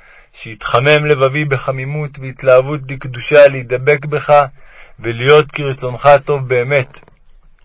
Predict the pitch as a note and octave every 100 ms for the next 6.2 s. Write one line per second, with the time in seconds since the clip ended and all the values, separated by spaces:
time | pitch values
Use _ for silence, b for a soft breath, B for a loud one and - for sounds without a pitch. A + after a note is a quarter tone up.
0 | _ _ _ _ _ _ _ _ _ _
1 | _ _ b b b b b - A2+ -
2 | D#3 D3+ C#3 D3 D3+ C3+ C3 - D#3 D3
3 | C#3 C#3+ D3 D3+ C#3+ C3+ C#3 D3+ C#3+ -
4 | - C#3 C#3 D3+ C#3+ C#3 C3+ C3+ C3 C3
5 | D3+ C3+ B2+ A#2 D3+ D3+ D3 C3+ - C3+
6 | D3